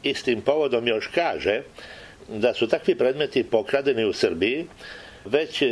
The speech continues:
viđeni na prodaji na uličnim i salonskim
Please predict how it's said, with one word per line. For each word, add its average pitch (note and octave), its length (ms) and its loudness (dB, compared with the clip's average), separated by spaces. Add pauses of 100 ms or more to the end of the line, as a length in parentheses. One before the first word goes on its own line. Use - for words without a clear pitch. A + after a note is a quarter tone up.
(120)
viđeni A#2 640 2 (160)
na G#2 240 2
prodaji A2+ 720 2 (520)
na G2+ 200 0 (100)
uličnim A2+ 580 2
i G2+ 120 2
salonskim G#2+ 600 0